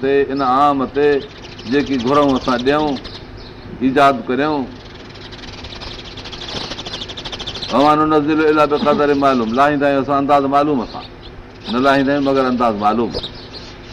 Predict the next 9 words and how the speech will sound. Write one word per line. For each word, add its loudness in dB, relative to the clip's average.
معنيٰ، 2
مقدار 4
مقرر 0
جيڪا 0
الله 4
جي 2
حڪمت -2
ڪامل 4
آهي، -6